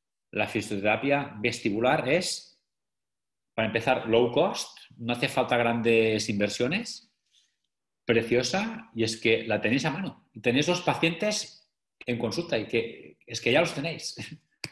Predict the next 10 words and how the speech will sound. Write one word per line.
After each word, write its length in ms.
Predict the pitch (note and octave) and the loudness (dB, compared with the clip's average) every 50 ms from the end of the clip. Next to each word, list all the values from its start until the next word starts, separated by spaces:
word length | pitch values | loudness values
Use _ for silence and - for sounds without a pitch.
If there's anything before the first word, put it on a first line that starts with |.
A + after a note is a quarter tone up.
| _ _ - _ _ _ - - _ _ - - _ _ _ _ _ _ _ _ _ _ _ _ _ _ _ _ _ _ _ _ _ _ _ _ _ _ _ _ _ _ _ _ _ | _ _ -20 _ _ _ -20 -20 _ _ -20 -20 _ _ _ _ _ _ _ _ _ _ _ _ _ _ _ _ _ _ _ _ _ _ _ _ _ _ _ _ _ _ _ _ _
Bien, 180 | _ D3+ C#3 A#2+ | _ 2 2 2
continuemos. 800 | A2 A#2 A2 A2+ C#3 D#3 D#3 A#2+ F#2 D#2 - - - - _ _ _ _ _ _ _ _ _ _ _ _ _ - - _ _ _ _ _ _ _ _ _ _ - - _ _ _ _ _ _ _ _ _ _ _ _ _ _ _ _ _ _ _ _ _ _ _ _ _ _ _ _ _ _ _ _ _ _ _ _ _ _ _ _ _ _ _ _ _ - | 2 0 0 0 0 2 2 0 0 -2 -6 -10 -12 -14 _ _ _ _ _ _ _ _ _ _ _ _ _ -20 -20 _ _ _ _ _ _ _ _ _ _ -20 -20 _ _ _ _ _ _ _ _ _ _ _ _ _ _ _ _ _ _ _ _ _ _ _ _ _ _ _ _ _ _ _ _ _ _ _ _ _ _ _ _ _ _ _ _ _ -8
Si 80 | - C3+ | -6 -2
vamos 300 | C3 D#3 F#3 G3 G3 - | 0 0 0 0 0 -2
un 80 | G3+ - | -2 -2
poco 200 | G#3+ F#3+ F3+ D3+ | -2 -2 0 0
más 240 | D3 D3 D3 - | 0 0 0 0
a 40 | C#3 | 0
la 160 | A#2+ A2 - | -2 0 2
parte 1300 | - B2+ C3 - - - D#3 D3+ D3 D3 C#3 C3+ B2+ B2 A#2 A2+ A2 G#2+ G#2 G2+ F#2+ F#2 - _ _ _ | 2 0 0 0 -2 0 0 2 2 2 2 4 4 4 6 4 4 2 2 0 -2 -4 -6 _ _ _